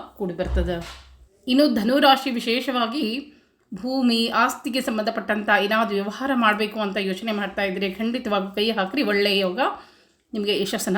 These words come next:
ತಂದ್ಕೊಡ್ತದೆ. ನಿಮ್ಗೆ ಈಗ ಶನಿ ಪ್ರಭಾವ ಕಡಿಮೆ ಆಗಿದೆ, ರಾಹು ಕೇತುಗಳು ಕೂಡ ನಿಮ್ಗೆ ಅದರ ದೋಷನೂ ಇತ್ತು ಸ್ವಲ್ಪ ದಿವಸ,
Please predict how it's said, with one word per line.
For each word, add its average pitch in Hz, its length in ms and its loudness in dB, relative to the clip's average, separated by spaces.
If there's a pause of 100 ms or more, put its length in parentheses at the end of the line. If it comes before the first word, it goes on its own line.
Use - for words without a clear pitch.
(100)
ತಂದ್ಕೊಡ್ತದೆ. 180 880 -4 (1040)
ನಿಮ್ಗೆ 240 320 2
ಈಗ 220 100 0 (240)
ಶನಿ 226 220 -2
ಪ್ರಭಾವ 220 500 -2
ಕಡಿಮೆ 208 320 0
ಆಗಿದೆ, 196 520 2
ರಾಹು 190 440 0
ಕೇತುಗಳು 214 460 -2
ಕೂಡ 196 220 -4
ನಿಮ್ಗೆ 233 640 -2 (260)
ಅದರ 202 200 2 (220)
ದೋಷನೂ 240 360 -2
ಇತ್ತು 208 240 -2
ಸ್ವಲ್ಪ 190 260 -4
ದಿವಸ, 190 180 -4